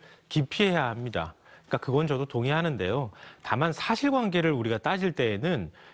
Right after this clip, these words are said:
이거는 사실 유무를 따지는 거 아니겠습니까? 예를 들면은요, 지금 이제 주식 투자에 대해서 말씀하셨으니까 그 보통 주식 투자 패턴하고 좀 달라요.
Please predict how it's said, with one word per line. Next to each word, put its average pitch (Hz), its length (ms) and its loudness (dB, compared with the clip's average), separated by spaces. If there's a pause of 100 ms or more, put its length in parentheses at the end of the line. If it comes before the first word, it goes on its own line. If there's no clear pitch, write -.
이거는 196 520 2 (240)
사실 240 360 0
유무를 196 260 4
따지는 180 340 2
거 147 100 4
아니겠습니까? 95 720 -4 (360)
예를 151 220 4
들면은요, 110 640 -2 (340)
지금 175 200 4
이제 147 260 2
주식 143 200 -2
투자에 160 400 2
대해서 127 220 -4
말씀하셨으니까 113 1080 -4 (580)
그 - 100 -6
보통 175 340 0
주식 151 200 0
투자 175 220 2
패턴하고 180 460 0
좀 151 100 -4
달라요. 87 560 -4